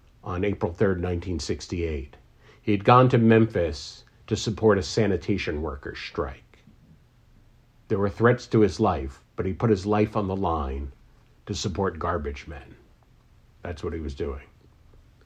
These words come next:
And so he gave this, this, this is the close of this famous speech,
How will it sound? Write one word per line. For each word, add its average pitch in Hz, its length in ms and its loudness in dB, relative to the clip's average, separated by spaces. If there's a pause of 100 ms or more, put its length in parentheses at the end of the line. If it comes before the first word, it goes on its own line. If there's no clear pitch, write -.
(400)
And 107 100 -2
so 120 100 6
he 120 60 6
gave 143 280 10
this, 127 260 4 (180)
this, 107 440 0 (100)
this 123 180 0
is 104 140 -4
the 110 80 -2
close 117 420 6
of 95 80 2
this 92 200 -2
famous 95 340 2
speech, 85 400 -4